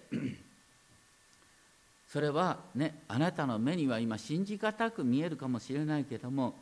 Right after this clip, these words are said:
神様はそれを全部することができるんだよって、八章六節。そして、<clears throat> 「私は真実と正義をもって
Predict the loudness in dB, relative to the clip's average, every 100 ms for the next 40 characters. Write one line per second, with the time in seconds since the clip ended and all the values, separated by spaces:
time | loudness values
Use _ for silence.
0 | -20 -20 -20 -10 0 0 0 -2 -2 -2
1 | -2 -4 -4 -2 0 2 0 -2 -4 -4
2 | -4 -8 -6 -6 -6 -4 -2 -4 -6 -10
3 | -8 -8 -8 -14 -14 -18 -18 -18 -20 -20
4 | -20 -20 -20 -20 -20 -20 -20 -20 -20 -20
5 | -20 -20 -20 -20 -20 -20 -20 -20 -20 -20
6 | -20 0 0 2 0 0 -2 0 0 -2
7 | -8 -16 -20 -20 -20 -20 -20 -20 -20 -20
8 | -20 -20 -20 -20 -20 -20 -20 -20 -20 -20
9 | -20 -20 -20 -20 -20 -20 -20 -20 -20 -20
10 | -20 -20 -20 -20 -20 -20 -20 -20 -20 -20
11 | -20 -20 -20 -20 -20 -20 -20 -20 -20 -20
12 | -20 -8 -2 -2 -4 -2 2 2 0 -12
13 | -20 -16 -2 2 2 -2 -6 -4 -4 0
14 | 0 0 0 0 0 -2 -6 -8 -4 -4